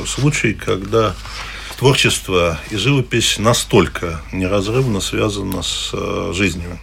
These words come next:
нашей героини. Ну, Фрида Кало родилась шестого июля тысяча девятьсот седьмого года. Это произошло в Каякане, это пригород Мексики, ну, ныне это на углу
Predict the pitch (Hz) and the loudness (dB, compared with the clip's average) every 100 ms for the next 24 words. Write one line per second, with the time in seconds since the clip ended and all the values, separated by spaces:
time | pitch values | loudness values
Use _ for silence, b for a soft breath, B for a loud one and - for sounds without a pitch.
0 | - 90 - 95 95 95 110 143 156 156 | -10 -8 -6 -8 -6 -2 0 2 0 -4
1 | - B B B B 147 190 - - - | -10 B B B B 6 6 6 -4 2
2 | 170 156 151 156 151 143 127 120 120 139 | 4 4 6 8 10 8 6 4 2 4
3 | 143 113 - - - 123 - 127 117 117 | 6 4 2 -4 -2 -2 2 4 4 4
4 | 113 98 87 85 B B B B - 107 | 4 4 2 0 B B B B -4 -2
5 | 101 107 - 101 - 101 107 104 104 113 | 4 4 4 2 2 2 4 4 4 4
6 | 156 165 160 B B B B B - 143 | 6 8 6 B B B B B 0 0
7 | 139 104 110 110 117 117 - 113 95 87 | 0 -4 0 2 4 2 2 2 2 0
8 | B 76 B B B B B B B - | B -4 B B B B B B B 0
9 | 156 151 151 165 127 123 - - 151 131 | 6 8 8 6 6 4 2 0 2 2
10 | 143 175 185 - 123 - 110 135 156 117 | 2 2 2 2 -2 -2 -2 2 2 0
11 | - - 127 160 139 120 113 117 110 117 | -4 -4 0 4 6 6 4 0 -2 2
12 | 131 127 120 110 110 110 131 | 4 4 4 2 0 0 2